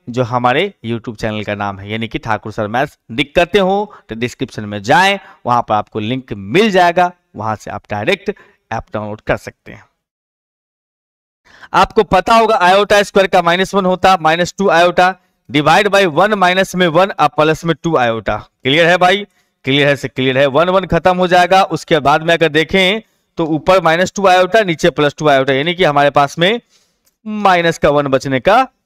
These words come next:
पूरा पूरा उम्मीद है। बहुत बढ़िया, बहुत बढ़िया। इस तरह से बनाएंगे तब ना मजा आएगा फिर तो। हमारे पास है सर ए प्लस बी का आयोटा, ए प्लस iota b, a प्लस में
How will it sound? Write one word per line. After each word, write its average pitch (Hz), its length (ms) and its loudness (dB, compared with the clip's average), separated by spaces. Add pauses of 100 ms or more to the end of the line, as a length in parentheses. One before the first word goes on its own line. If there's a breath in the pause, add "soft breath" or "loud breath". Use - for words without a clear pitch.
पूरा 143 260 0
पूरा 220 420 0 (1300)
उम्मीद 120 420 -4
है। 139 440 -2 (1500)
बहुत 135 340 0
बढ़िया, 135 380 2
बहुत 131 380 0
बढ़िया। 151 300 2
इस 139 140 -6
तरह 208 100 -2
से 202 120 0
बनाएंगे 175 400 2
तब 208 180 0
ना 196 140 4 (240)
मजा 147 300 2
आएगा 151 180 2
फिर 196 160 0
तो। 110 280 -4 (800 soft breath)
हमारे 208 220 4
पास 233 260 2
है 226 60 2
सर 240 260 2
ए 214 140 2
प्लस 220 360 0
बी 196 160 -2
का 208 180 2
आयोटा, 180 640 2
ए 170 160 0
प्लस 196 420 -2 (640)
iota 175 380 2
b, 107 60 -12 (840)
a 208 240 4
प्लस 190 400 0
में 208 160 2